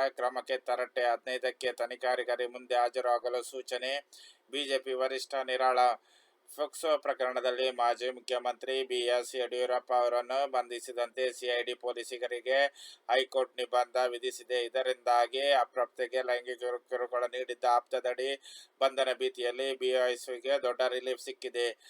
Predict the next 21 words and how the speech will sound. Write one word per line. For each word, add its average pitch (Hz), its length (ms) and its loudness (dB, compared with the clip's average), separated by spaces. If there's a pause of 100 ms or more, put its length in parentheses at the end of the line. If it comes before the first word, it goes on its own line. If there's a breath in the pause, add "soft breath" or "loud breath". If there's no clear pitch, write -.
(280 loud breath)
ಅಲ್ಲದೆ 135 340 4
ಅರ್ಜಿದಾರರ 127 800 4
ಬಿ 131 260 0
ಎಸ್ 123 240 0
ಯಡಿಯೂರಪ್ಪ 123 500 -2
ಅವರು 127 340 2
ಜೂನ್ 127 240 -4
ಹದಿನೇಳರಂದು 123 880 0
ಸೋಮವಾರ 123 560 0 (120)
ತನಿಖಾಧಿಕಾರಿ 123 840 0
ಮುಂದೆ 127 380 0 (160)
ಹಾಜರಾಗಬೇಕು, 123 880 0 (540 loud breath)
ತನಿಖೆಗೆ 139 480 2
ಸಹಕರಿಸಬೇಕು 127 960 0
ಎಂದು 123 380 -2
ನ್ಯಾಯಾಲಯ 123 520 2
ನಿರ್ದೇಶನ 127 560 -6
ನೀಡಿದೆ. 123 440 -4 (460 loud breath)
ಜೊತೆಗೆ 135 480 0
ಅಧೀ-, 127 360 2 (340 soft breath)
ಅಧೀನ 139 420 0